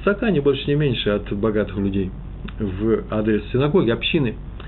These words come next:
И кто такой человек, кто это такой, он скрывается. Видно, что не хочет говорить. Почему? Потому что Габай сказал, мне поручили.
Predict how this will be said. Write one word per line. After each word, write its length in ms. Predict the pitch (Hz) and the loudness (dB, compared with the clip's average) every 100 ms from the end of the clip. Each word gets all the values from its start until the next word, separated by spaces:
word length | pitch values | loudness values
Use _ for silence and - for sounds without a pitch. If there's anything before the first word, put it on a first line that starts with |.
| - - - | -12 -12 -6
И 60 | 110 | -4
кто 180 | - 131 | 0 2
такой 320 | 127 127 120 | 2 0 0
человек, 300 | - 113 113 | 2 0 0
кто 120 | 127 | 2
это 180 | 117 - | 0 0
такой, 320 | 101 - 156 | -4 0 0
он 60 | 135 | 0
скрывается. 640 | - 104 98 139 143 - | -2 0 2 2 0 -2
Видно, 320 | 101 131 117 | 0 0 0
что 200 | 104 - | -2 0
не 120 | 113 104 | 0 0
хочет 380 | 127 113 117 | 0 0 0
говорить. 340 | 120 135 143 147 | 2 2 2 -2
Почему? 220 | - 107 | -4 -2
Потому 180 | 92 98 | 0 -2
что 120 | - | 0
Габай 300 | 101 107 135 | 2 4 2
сказал, 240 | 131 110 101 | 2 0 2
мне 180 | 107 | 2
поручили. 500 | 107 - 107 - 165 | 0 -2 -2 2 0